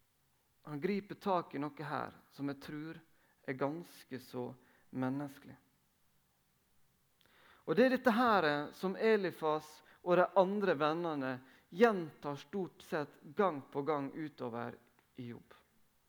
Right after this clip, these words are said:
Og det er ikke slik at de blir mildere og mildere i budskapet heller. De blir heller tøffere og tøffere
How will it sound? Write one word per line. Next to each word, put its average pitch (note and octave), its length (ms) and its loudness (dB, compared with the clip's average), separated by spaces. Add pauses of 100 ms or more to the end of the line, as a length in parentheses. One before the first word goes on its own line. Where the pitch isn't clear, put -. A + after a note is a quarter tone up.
(580)
Og E3 80 0
det G#3+ 80 6
er A#3+ 80 2
ikke A3+ 160 -6
slik A#3+ 240 -2
at G3 120 2
de G3 120 2
blir F#3 120 2
mildere G3+ 640 4
og E3 80 2
mildere F3+ 640 2 (240)
i D3 80 -4
budskapet D#3+ 640 -4
heller. B2 360 -6 (480)
De C#3+ 120 -4
blir G3 160 4
heller G3+ 360 -2
tøffere G#3 560 -4
og - 120 -14
tøffere D3+ 680 -4